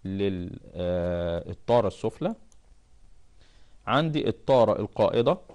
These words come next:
دي الطارة اللي مسؤولة عن نقل الحركة من المحرك الكهربي للسلاح المنشار، وبالتالي عن طريق الاحتكاك للطارة العليا. يبقى دي الطارة القائدة،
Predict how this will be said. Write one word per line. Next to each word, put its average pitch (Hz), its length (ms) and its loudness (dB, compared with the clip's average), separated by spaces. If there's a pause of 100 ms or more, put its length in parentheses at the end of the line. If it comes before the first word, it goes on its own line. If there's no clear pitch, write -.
(380)
دي 110 240 -4
الطارة 151 440 4
اللي 113 220 0
مسؤولة 123 420 0
عن 107 180 0
نقل 123 200 0
الحركة 117 440 0
من 110 60 -6
المحرك 107 500 -4
الكهربي 113 640 -4 (520)
للسلاح 95 2250 -2
المنشار، 135 640 0 (180)
وبالتالي 127 680 0
عن 107 200 0
طريق 107 380 -2
الاحتكاك 113 560 -2
للطارة 107 480 2
العليا. 87 340 -2 (560)
يبقى 98 240 0
دي 113 100 0
الطارة 135 280 2
القائدة، 139 480 0